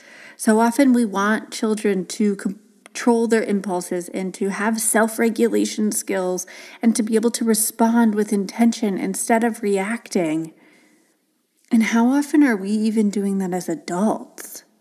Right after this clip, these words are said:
How often are we reaching the end of our rope and we're snapping and we're reacting instead of responding, but expecting kids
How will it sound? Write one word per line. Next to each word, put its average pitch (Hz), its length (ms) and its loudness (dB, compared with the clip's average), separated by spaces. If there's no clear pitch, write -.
How 233 260 2
often 254 420 2
are 214 180 -2
we 226 240 2
reaching 233 360 0
the 214 80 2
end 208 160 0
of 202 60 -4
our 196 120 -2
rope 196 240 -2
and 196 100 -4
we're 190 120 -2
snapping 226 680 0
and 185 220 -2
we're 185 180 -2
reacting 190 840 -2
instead 185 300 -4
of 190 140 -4
responding, 180 680 -6
but 226 100 2
expecting 240 760 0
kids 208 840 -2